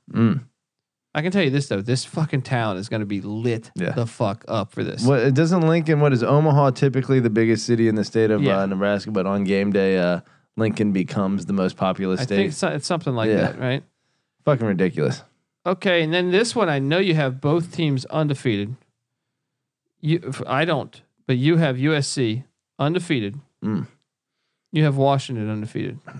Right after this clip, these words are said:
Speaker 1: Wow.
Speaker 2: U S C travels to Seattle.
Speaker 1: The O must go,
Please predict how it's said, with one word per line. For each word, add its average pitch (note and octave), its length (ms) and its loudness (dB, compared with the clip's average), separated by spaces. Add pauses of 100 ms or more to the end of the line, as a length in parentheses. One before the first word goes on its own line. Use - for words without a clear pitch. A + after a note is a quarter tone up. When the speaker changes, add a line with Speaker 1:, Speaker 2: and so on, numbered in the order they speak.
(100)
Speaker 1:
Wow. D2 280 -2 (720)
Speaker 2:
U E3 180 4
S G3 140 0
C G#3 100 -2
travels D#3 380 0
to G3+ 120 2
Seattle. D#3+ 380 4
Speaker 1:
The D#3+ 60 4
O E3+ 200 6
must C#3+ 400 2
go, B2+ 500 2